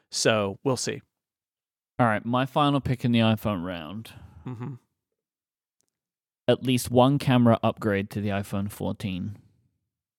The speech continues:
Speaker 1: Okay, what does that mean?
Speaker 2: Well,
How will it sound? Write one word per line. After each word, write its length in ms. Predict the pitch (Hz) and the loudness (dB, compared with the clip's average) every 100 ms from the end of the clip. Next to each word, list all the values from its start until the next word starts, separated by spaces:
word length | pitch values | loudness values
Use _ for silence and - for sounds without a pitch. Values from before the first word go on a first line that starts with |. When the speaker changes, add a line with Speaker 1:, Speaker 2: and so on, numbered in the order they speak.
| - | -12
Speaker 1:
Okay, 220 | 147 156 | 0 0
what 320 | 123 131 165 175 | 2 2 4 4
does 180 | 156 | 2
that 240 | 151 147 127 | 4 4 4
mean? 1120 | 127 127 127 131 135 131 123 107 101 101 98 _ _ _ _ _ _ _ _ 151 | -4 -2 -2 -2 0 0 -2 -4 -8 -12 -14 _ _ _ _ _ _ _ _ 4
Speaker 2:
Well, 340 | 156 151 | 8 8